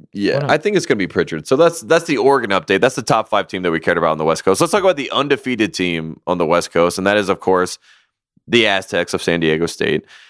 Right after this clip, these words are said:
Speaker 1: the team that
Speaker 2: Mm-hmm.
Speaker 1: is not coached by Steve Fisher, even though it is basically pseudo-coached by Steve Fisher's energy behind the bench. Um, and that is, like, masqueraded through Brian Dutcher, who is a good coach. And San Diego State is undefeated.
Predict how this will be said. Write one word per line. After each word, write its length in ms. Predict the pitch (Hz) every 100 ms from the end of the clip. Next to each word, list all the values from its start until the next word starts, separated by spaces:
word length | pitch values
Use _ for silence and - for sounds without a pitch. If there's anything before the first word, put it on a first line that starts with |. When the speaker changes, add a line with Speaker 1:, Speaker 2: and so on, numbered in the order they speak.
| -
Speaker 1:
the 100 | 110
team 260 | 170 156
that 140 | 135 127
Speaker 2:
Mm-hmm. 80 | 107
Speaker 1:
is 80 |
not 260 | 107 127 127
coached 240 | 117 107 -
by 120 | 90
Steve 280 | - 92 85
Fisher, 320 | 87 87 101
even 300 | 90 110 110
though 220 | 107 101
it 140 | 67 110
is 120 | 104
basically 380 | - 120 110 107
pseudo-coached 760 | - 135 127 104 - 95 92
by 160 | - 87
Steve 320 | - 110 107
Fisher's 480 | - 95 - 92 80 -
energy 420 | 107 104 90 92
behind 400 | 80 87 90 82
the 40 |
bench. 520 | 76 76 62 - - - _ _ -
Um, 400 | 85 87 82 80
and 160 | - 95
that 140 | 104
is, 320 | 110 104 85 82
like, 240 | 95 87
masqueraded 680 | 101 107 - 101 98 92 80
through 140 | 101
Brian 360 | 85 90 90 85
Dutcher, 360 | 90 95 87
who 140 | 92 92
is 180 | 107 87
a 40 |
good 200 | 69 73
coach. 340 | - 73 85 -
And 400 | 92 98 95 85
San 200 | - 143
Diego 200 | 143 120
State 420 | 101 107 107 92 -
is 200 | 113 120
undefeated. 640 | 113 90 - 71 69 78